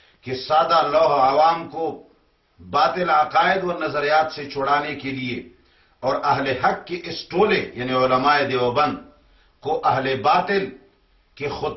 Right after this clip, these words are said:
تراشیدہ بہتانوں سے، غلط بیانیوں سے چھڑا لیں۔ اس لیے پیش خدمت ہے مردوں کے سننے کے متعلق اس پاک جماعت یعنی علماء دیوبند کی رائے۔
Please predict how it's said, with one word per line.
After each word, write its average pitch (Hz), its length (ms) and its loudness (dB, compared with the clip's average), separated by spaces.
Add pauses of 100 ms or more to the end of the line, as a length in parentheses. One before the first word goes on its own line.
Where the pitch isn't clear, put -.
تراشیدہ 180 640 2 (100)
بہتانوں 165 640 0
سے، 143 120 -4 (480)
غلط 139 340 -2
بیانیوں 147 640 0
سے 127 220 -8
چھڑا 120 380 -2
لیں۔ - 100 -8 (1000)
اس 139 200 -8
لیے 156 260 -8
پیش 131 300 -6 (100)
خدمت 170 380 -2
ہے 139 140 -2 (640)
مردوں 190 480 -2
کے 156 200 -6
سننے 185 380 0
کے 147 160 -6
متعلق 160 680 -2 (120)
اس - 380 -6
پاک 165 380 4
جماعت 147 420 2 (100)
یعنی 135 200 -4
علماء 131 440 2 (120)
دیوبند 127 460 0 (640)
کی 127 200 -8
رائے۔ 127 300 0